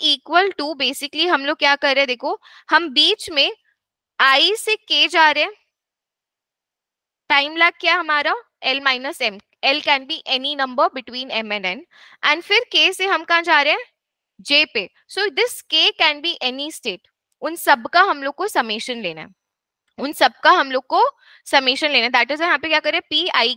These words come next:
के, these are the states, <clears throat> M से L, L is a particular time period, and then we are multiplying this with K से J, मतलब यहाँ से यहाँ गए, multiply this with,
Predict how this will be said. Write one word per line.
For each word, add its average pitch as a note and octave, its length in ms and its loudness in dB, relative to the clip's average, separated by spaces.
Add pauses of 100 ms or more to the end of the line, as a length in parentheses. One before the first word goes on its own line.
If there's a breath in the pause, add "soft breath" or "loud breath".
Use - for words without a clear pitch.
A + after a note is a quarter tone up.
के, D#4+ 100 4 (1040)
these C#4 200 -4
are C#4 180 4
the E4 160 -8
states, D#4+ 400 0 (560)
<clears throat> C4+ 340 -10 (840)
M C4 180 0
से E4 220 2 (160)
L, G4 80 0 (580)
L C#4 160 2
is D4+ 120 -4
a D#4+ 80 0
particular C#4+ 500 -2
time C#4+ 260 0
period, D#4+ 360 -2 (360 soft breath)
and C#4 260 -2
then E4 220 4
we F4+ 80 2
are E4+ 100 0
multiplying C#4+ 520 -2
this D4+ 220 -8
with G#4+ 280 -4 (440)
K D#4 200 6
से G4+ 180 -2
J, A#3+ 260 0
मतलब D4+ 300 -2
यहाँ C#4+ 340 2
से G#4 120 -6
यहाँ D#4+ 340 2
गए, F4+ 200 0
multiply C#4+ 520 -2
this C#4+ 260 -10
with, F#4+ 280 -4